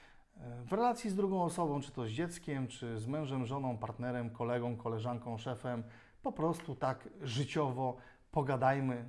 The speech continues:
czy to ja pogadam o złych emocjach w relacjach z drugą osobą.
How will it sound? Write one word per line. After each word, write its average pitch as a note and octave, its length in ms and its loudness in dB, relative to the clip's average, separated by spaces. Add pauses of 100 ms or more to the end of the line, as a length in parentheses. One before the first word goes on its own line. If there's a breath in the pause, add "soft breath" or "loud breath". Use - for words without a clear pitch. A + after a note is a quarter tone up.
czy - 160 -18
to - 60 -14
ja A#2+ 140 -6
pogadam A#2 560 -2
o A2+ 200 -4
złych C3 320 2
emocjach C3 640 -2 (260 loud breath)
w C3 80 -6
relacjach A#2+ 500 0
z G#2+ 60 -4
drugą A2 320 -4
osobą. G#2 360 -8